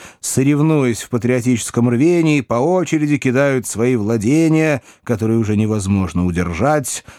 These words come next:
на алтарь Отечества. Со все более громкими кликами — дело происходит после обеда, они с корнем выкорчевывают десятину,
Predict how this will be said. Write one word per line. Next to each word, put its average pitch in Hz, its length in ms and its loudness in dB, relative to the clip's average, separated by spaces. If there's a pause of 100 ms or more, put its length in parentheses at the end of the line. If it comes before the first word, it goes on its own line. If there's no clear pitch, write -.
(120)
на 117 260 2
алтарь 110 680 -2 (220)
Отечества. 80 1000 -4 (560)
Со - 180 0
все 196 180 0
более 185 300 2
громкими 160 540 0
кликами — 139 800 0 (260)
дело 98 300 0
происходит 107 600 -2
после 110 440 -2
обеда, 92 640 0 (400)
они 170 280 2
с - 160 -6
корнем 170 540 2
выкорчевывают 147 800 2
десятину, 143 880 2